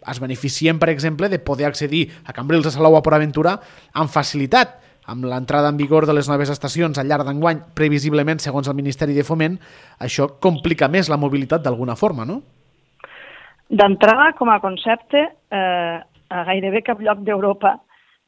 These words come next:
Speaker 2: se desmantellen infraestructures perquè saben el cost que ha tingut construir-les i perquè se sap el que costaria tornar-ne a, a construir de similars. Per tant, d'entrada, com a concepte,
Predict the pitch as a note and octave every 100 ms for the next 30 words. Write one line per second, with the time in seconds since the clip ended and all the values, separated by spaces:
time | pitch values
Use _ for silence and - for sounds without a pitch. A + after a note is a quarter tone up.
0 | _ - - G3 F#3+ F#3 F3+ F#3+ G3 F#3+
1 | G#3+ A3+ A#3 G#3 G3 F#3 E3 D#3 D3 G#3+
2 | G#3 F#3+ - F#3 - F3 D#3+ - - F3+
3 | F3 - A3+ G3+ F3 F3 G#3+ G#3+ G#3 F#3+
4 | F3 E3 - - _ _ _ _ F#3+ E3+
5 | - F3+ G#3 B3+ F#4+ - _ - F3+ F#3+
6 | - E3 F3+ - A#3 - _ G3 F#3 -
7 | F#3 F3 - F#3+ F3+ - F3+ G#3 B3 E4+
8 | - F#3+ F#3 F#3+ G3+ G3 F#3 F3 E3 D3+
9 | - _ _ _ G3 G3 G#3 - G3 G#3+
10 | A3 A3+ G#3+ F3+ E3+ D#3 D#3 _ _ _
11 | _ _ - F#3+ A3 A#3+ G#3+ G3 A3 A#3+
12 | D#4 - _ - G3+ F#3 F#3 E3+ G#3+ A3
13 | C4+